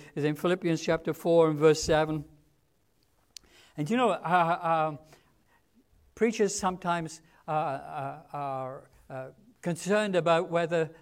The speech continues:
the word God has given them is from God or, or, or whether it's just from your own sort of, uh, feelings. Um, and I, I don't know. I, I just want to share this with you. So, uh, may-, maybe, I don't know. I, I,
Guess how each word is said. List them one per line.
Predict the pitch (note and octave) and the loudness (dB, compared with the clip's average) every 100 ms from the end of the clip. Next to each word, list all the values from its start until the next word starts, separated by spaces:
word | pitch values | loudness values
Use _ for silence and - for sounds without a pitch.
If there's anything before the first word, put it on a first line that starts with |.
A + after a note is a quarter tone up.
| - | -10
the | D3 | -6
word | D#3 F3 E3+ | 0 0 0
God | D3 F3 E3+ | 2 4 4
has | D#3+ C#3+ | -2 -4
given | F3+ F3+ D#3 | -4 -4 -4
them | C#3 C#3 - _ _ | -4 -6 -14 _ _
is | D3+ C#3+ - | -4 -4 -4
from | - E3 D#3 | -2 -2 4
God | D#3+ E3+ D#3+ | 6 6 4
or, | D#3 | 0
or, | D#3 D#3 C#3+ D#3 E3 D#3+ D#3 | 0 -2 -4 -6 -10 -8 -6
or | D3 | -4
whether | D3 D3+ D3 | -4 -4 -4
it's | C#3+ - | -4 -4
just | D3+ - - - _ _ _ - F3+ F3 | -8 -8 -14 -18 _ _ _ -20 -20 -20
from | - D#3+ D3+ | -6 -4 -2
your | D3+ | 0
own | D3+ D3+ D3+ | 0 -2 -6
sort | C#3+ E3 D3 | -8 -6 -4
of, | C3 C#3 | -4 -6
uh, | C#3+ C3+ - - - | -4 -6 -10 -20 -20
feelings. | - - E3+ D#3 C#3 - - - - _ - - - | -10 -2 0 0 -4 -10 -18 -20 -20 _ -20 -20 -4
Um, | D#3 D3+ D3+ D3 C#3+ - - _ _ | 0 4 4 2 -2 -10 -20 _ _
and | D#3 D#3 D3 - - D#3+ - _ - | -4 -2 -4 -10 -16 -18 -18 _ 0
I, | E3+ C#3+ E3 | 2 2 0
I | |
don't | A3 | 2
know. | B3 E3 E3 - - - - - E3 | 2 2 0 -10 -20 -20 -20 -18 -6
I, | D#3+ G3 F3 | -4 -2 -2
I | D3+ | -2
just | A3+ F3 | -2 0
want | D#3 | 0
to | E3+ | 0
share | - A#3 F#3 | 4 4 4
this | F3+ - | -2 0
with | F#3+ G3+ | 0 2
you. | D3 D#3 | 0 -2
So, | D#3 D3+ D3+ | -4 -4 -4
uh, | E3+ E3 E3 | -4 -6 -8
may-, | E3 E3 E3 | -8 -10 -10
maybe, | D#3 F3+ G#3 F#3+ F#3 | -8 -6 -6 -4 -4
I | F#3+ | -2
don't | G#3+ G3 | -4 -4
know. | F3 | -2
I, | D#3 D3+ | -2 -4
I, | D#3+ | -6